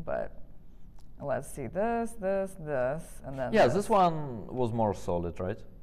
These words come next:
Speaker 2: I mean, it felt more solid.
Speaker 1: Mm. Well, so you're basically getting this bishop, right?
Speaker 2: Yeah, and
Speaker 1: So
Speaker 2: if I do, then I'm not too worried.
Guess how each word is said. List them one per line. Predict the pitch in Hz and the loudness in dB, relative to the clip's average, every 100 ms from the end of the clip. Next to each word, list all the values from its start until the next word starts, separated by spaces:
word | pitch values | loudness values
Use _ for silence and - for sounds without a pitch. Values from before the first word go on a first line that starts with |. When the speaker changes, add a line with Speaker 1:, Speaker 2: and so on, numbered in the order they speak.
| - - - | -14 -14 -2
Speaker 2:
I | 120 | 0
mean, | 127 | 2
it | 120 | 0
felt | 113 135 131 | 2 2 4
more | 98 95 | 0 0
solid. | - 80 82 85 | -2 -4 -4 -6
Speaker 1:
Mm. | 175 147 131 135 - - - - - | -6 -6 -8 -10 -12 -12 -16 -16 -6
Well, | 175 185 | -2 -2
so | 180 | 0
you're | 202 202 | 0 2
basically | 220 247 233 208 180 | 0 0 -2 -2 0
getting | 170 160 156 | 2 2 0
this | 143 | -4
bishop, | 139 135 - 110 - - - - | -4 -6 -6 -10 -10 -14 -16 -12
right? | 147 135 135 | -6 0 6
Speaker 2:
Yeah, | 120 165 - | 8 8 6
and | 135 | 4
Speaker 1:
So | |
Speaker 2:
if | 170 | 4
I | 175 160 | 6 6
do, | 156 202 240 | 6 4 4
then | 185 160 | 4 2
I'm | 147 131 | 2 0
not | 120 98 | -2 -2
too | 92 | -2
worried. | 90 87 87 | 0 0 -2